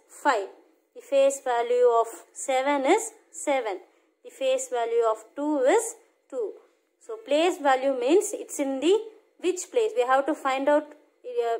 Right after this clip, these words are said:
we have to find out the number, it's in which place. Whereas in face value, it, the number itself. Okay, we will get the number itself. Next,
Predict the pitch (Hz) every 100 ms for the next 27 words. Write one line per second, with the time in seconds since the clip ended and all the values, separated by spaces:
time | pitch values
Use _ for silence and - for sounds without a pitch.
0 | 226 247 262 277 277 - 247 254 302 302
1 | 285 226 233 311 370 349 311 294 285 294
2 | - 208 202 - - _ _ 226 269 302
3 | 269 381 359 277 - 311 349 359 285 220
4 | 233 381 415 - _ 302 - - 269 262
5 | 254 277 302 277 - 220 190 - 240 311
6 | 262 233 226 240 254 302 277 208 214 226
7 | 208 - 202 175 - - _ _ _ _
8 | _ _ _ _ _ _ _ _ _ _
9 | _ _ _ _ _ _ _ _ 277 294
10 | -